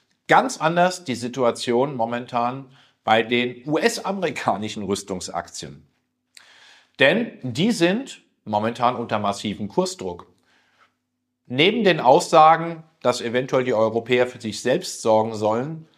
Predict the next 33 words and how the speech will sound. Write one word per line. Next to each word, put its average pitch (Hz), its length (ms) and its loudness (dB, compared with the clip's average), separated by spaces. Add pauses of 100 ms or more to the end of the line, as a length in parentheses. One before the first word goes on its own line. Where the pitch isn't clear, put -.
(340)
gab 120 240 4
es 143 100 -4
Aussagen 120 460 4
in 131 40 -4
der 117 100 2
letzten 110 320 -6
Woche 113 180 -2
von 117 180 -4
Donald 101 340 -4
Trump, 120 360 0
der 107 260 -2 (380)
mal 123 200 2
ganz 165 280 2
locker 175 320 6
aussprach, 156 600 4 (640)
„Vielleicht 160 380 4
sollten 165 280 4
wir 147 140 8
auch 135 100 4
wegen 139 180 2
unserer 135 280 4
hohen 127 180 2
Verschuldung 120 540 0
in 131 40 -2
den 123 120 -4
U 123 160 -4
S 120 120 -8
A 117 220 4
unsere 123 360 -4
Rüstungsausgaben 113 840 2
einfach 104 320 0
mal 95 200 -2
halbieren.“ 123 640 2